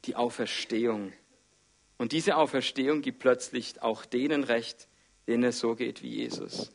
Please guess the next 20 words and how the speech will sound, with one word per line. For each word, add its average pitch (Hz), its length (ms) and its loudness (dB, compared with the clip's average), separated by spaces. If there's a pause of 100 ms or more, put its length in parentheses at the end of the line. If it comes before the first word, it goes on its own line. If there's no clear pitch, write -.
(680)
Sagen, 110 380 -6 (1080)
vielleicht 127 460 0
werde 123 200 4
ich - 260 -12 (280)
in, 117 200 0 (120)
im 117 180 0
Diesseits - 800 -6 (440)
nie 120 360 2 (360)
Lohn 113 460 2 (240)
und 117 180 -4
Recht - 400 -2 (220)
erhalten, 110 640 -2 (460)
weil 110 200 2
ich - 320 -6 (260)
ein 117 180 -4
Opfer 120 320 0
von 117 180 -2
Menschenhandel 113 640 -2
bin 110 260 -2
und - 320 -10